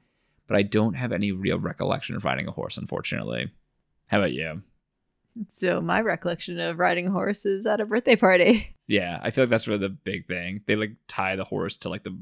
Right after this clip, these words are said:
Speaker 1: rope, whatever, <laughs> in the middle.
Speaker 2: Uh,
Speaker 1: Or if it's a pony, I guess, not if it's a horse.
Speaker 2: Yeah. It was definitely my birthday party.
Speaker 1: Wait, this is a dumb question.
Speaker 2: Mm-hmm.
Speaker 1: Are ponies and horses different?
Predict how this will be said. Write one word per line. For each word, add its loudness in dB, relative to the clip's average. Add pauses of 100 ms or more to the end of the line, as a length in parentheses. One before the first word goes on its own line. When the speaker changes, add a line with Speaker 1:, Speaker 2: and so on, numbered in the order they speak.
(120)
Speaker 1:
rope, -10
whatever, -4
<laughs> -2
in -4
the -4
middle. -4 (580)
Speaker 2:
Uh, 0
Speaker 1:
Or 12
if 4
it's -2
a 0
pony, 2
I -12
guess, -8
not -4
if -10
it's -14
a -10
horse. -12
Speaker 2:
Yeah. 4 (400)
It 0
was 6
definitely 6
my 6
birthday 0
party. -4 (680)
Speaker 1:
Wait, 0 (720)
this 0
is 0
a 6
dumb -2
question. -8
Speaker 2:
Mm-hmm. 4 (240)
Speaker 1:
Are 8
ponies 6
and 4
horses 2
different? 0